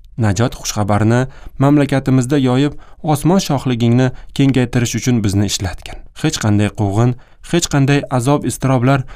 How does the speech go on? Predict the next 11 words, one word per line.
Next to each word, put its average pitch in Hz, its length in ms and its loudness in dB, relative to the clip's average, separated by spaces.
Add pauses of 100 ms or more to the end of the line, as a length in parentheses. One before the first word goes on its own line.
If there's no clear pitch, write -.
(180)
bizni 160 280 2
sevgingdan 117 680 2
ayirmasin. 98 640 -2 (300)
Hech 147 240 0
bir 123 80 4
yovuz 104 380 0
kuch, - 320 -10 (400)
qo'rquv, 113 360 0 (440)
nafrat 135 440 0
va 135 80 0
tuhmatlar 135 560 0